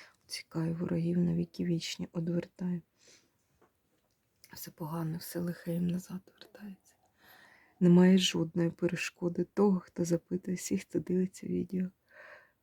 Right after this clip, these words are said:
Всі дороги на власний дім, на власне житло відкрите. Дорога легка.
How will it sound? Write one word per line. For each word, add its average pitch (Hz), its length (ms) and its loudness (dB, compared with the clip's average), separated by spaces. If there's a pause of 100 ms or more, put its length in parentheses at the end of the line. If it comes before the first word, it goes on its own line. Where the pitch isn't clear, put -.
Всі - 200 0
дороги 185 520 8
на 175 100 2
власний 196 580 4
дім, 180 360 -2 (4000)
на 196 100 2
власне 196 500 2
житло 185 400 2
відкрите. 165 640 0
Дорога 175 380 4
легка. 170 680 -2